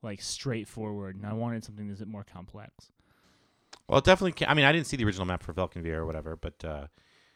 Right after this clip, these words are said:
Speaker 2: the map that we certainly ended up with was pretty good. I think we posted that, right, on the,
Speaker 1: Yeah,
Speaker 2: uh,
Speaker 1: that's on Full Metal
Speaker 2: on
Speaker 1: R P G
Speaker 2: R P G.
Speaker 1: right now.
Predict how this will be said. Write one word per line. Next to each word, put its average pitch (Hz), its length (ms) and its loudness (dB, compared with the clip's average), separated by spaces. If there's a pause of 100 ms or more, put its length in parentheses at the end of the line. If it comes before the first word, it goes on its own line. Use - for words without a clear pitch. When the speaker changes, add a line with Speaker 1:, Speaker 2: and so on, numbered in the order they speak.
(140)
Speaker 2:
the - 80 -2
map 107 240 8
that 87 100 -4
we 95 100 0
certainly 107 280 -2
ended 92 120 2
up 101 120 2
with 98 160 -2
was 82 140 -4
pretty 87 200 -4
good. 92 140 2
I 87 60 2
think 131 180 -2
we 120 80 -6
posted 117 400 -2
that, 76 240 -2
right, 82 320 -2
on 85 200 -4
the, 87 80 -2
Speaker 1:
Yeah, 208 320 6
Speaker 2:
uh, 196 80 6 (220)
Speaker 1:
that's 165 160 -4
on 196 120 0
Full 180 140 -2
Metal 151 180 0
Speaker 2:
on 135 80 2
Speaker 1:
R - 60 -2
P 123 120 0
G 117 140 -4
Speaker 2:
R - 20 -2
P 92 40 -2
G. - 40 -2
Speaker 1:
right 120 100 -6
now. 127 320 -4